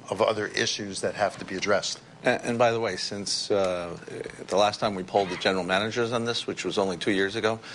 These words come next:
Speaker 2: two-thirds of them favored keeping the playoff system the way it is. Doesn't mean you don't revisit it, uh, talk about it again,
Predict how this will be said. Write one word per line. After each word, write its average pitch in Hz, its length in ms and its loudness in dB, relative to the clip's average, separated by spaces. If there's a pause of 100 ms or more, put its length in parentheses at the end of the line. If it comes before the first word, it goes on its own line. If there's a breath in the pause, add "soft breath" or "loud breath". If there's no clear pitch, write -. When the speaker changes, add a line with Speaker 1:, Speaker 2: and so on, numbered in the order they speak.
(180 loud breath)
Speaker 2:
two-thirds 113 500 4
of 85 80 -8
them 87 200 -4
favored 90 440 2
keeping 95 300 0
the 87 80 -2
playoff 87 380 2
system - 680 -2
the 85 80 -6
way 82 180 0
it 80 80 -6
is. 78 200 -6 (340 loud breath)
Doesn't 107 260 2
mean 113 240 0
you 107 120 0
don't 110 180 -2
revisit 120 480 2
it, 117 120 -4 (340)
uh, 92 400 0
talk 113 280 2
about 104 180 6
it 95 100 -6
again, 107 340 0